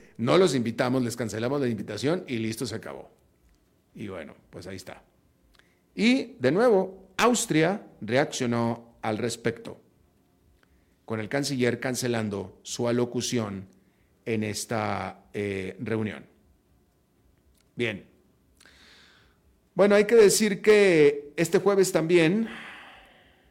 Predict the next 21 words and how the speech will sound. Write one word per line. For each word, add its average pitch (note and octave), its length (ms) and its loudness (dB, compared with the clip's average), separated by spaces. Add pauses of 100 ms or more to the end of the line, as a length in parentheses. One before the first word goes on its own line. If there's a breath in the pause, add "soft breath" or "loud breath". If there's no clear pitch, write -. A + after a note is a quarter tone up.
(1200 loud breath)
en C#3+ 220 2
su C3+ 720 0
traducción C3 600 -2
literal D#3+ 720 -2
del C3+ 160 2
inglés D3 380 0
sería D#3 380 2
la B2+ 180 2
Unión B2+ 340 2
Internacional B2+ 720 -2
de D3+ 60 -6
Telecomunicaciones, B2+ 1080 -2
pero B2 300 -4
pudiera F3 920 2
también A#2+ 280 -2
significar C#3 540 -4
el D3+ 100 -2
Sindicato C#3 600 -4
Internacional A#2+ 520 -6
de C3 80 -10
Telecomunicaciones, A2+ 1080 -6